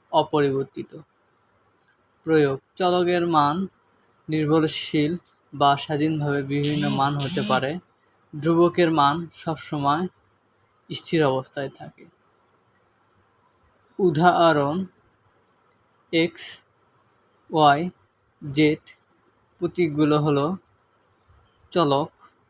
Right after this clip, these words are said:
এবং পাই, পাইয়ের মান, ই এর মান, ফাইভ, টেন ইত্যাদি এগুলো হলো ধ্রুবক। গাণিতিক ব্যবহার। গাণিতিক ব্যবহার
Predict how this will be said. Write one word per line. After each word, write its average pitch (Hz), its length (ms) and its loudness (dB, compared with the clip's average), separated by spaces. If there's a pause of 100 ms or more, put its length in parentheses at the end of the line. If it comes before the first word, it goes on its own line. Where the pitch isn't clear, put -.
(1120)
এবং 156 260 2 (680)
পাই, 156 220 4 (260)
পাইয়ের 151 320 2
মান, 143 260 2 (360)
ই 175 80 -2 (100)
এর 151 160 -2
মান, 147 260 0 (960)
ফাইভ, 156 240 2 (800)
টেন 156 180 2 (440)
ইত্যাদি 147 400 -4 (100)
এগুলো 156 340 2
হলো 143 220 0 (640)
ধ্রুবক। 143 520 0 (1120)
গাণিতিক 160 520 0
ব্যবহার। 143 500 4 (1700)
গাণিতিক 175 540 2
ব্যবহার 160 520 4